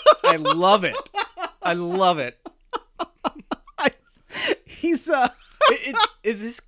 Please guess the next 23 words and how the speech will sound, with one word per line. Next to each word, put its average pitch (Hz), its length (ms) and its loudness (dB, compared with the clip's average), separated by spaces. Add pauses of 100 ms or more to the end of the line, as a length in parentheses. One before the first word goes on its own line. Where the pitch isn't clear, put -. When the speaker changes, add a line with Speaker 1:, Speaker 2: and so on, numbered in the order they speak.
(140)
Speaker 2:
is 214 160 -6
he 226 260 -8
a 285 80 -6
Jew? 214 480 -10 (120)
Speaker 1:
Yes. 160 280 -8
Speaker 2:
Okay. 165 320 -4
Speaker 1:
Yes, 131 180 -10
he's 190 120 -6
Speaker 2:
All 156 60 -4
right. 147 60 -2
Speaker 1:
Jewish. 123 320 -10
Speaker 2:
All - 80 -6
Speaker 1:
He's 220 100 -2
Speaker 2:
right. - 60 -12
Speaker 1:
based 202 240 -2
on 170 140 -6
Bugsy 135 320 -10
Siegel. - 400 -16 (140)
Speaker 2:
Okay. 131 260 -12 (220)
Speaker 1:
Yeah. 135 160 -18 (160)
Speaker 2:
Gotcha. 127 320 -12 (100)
<laughs> - 100 -20
Speaker 1:
Um, 139 380 -8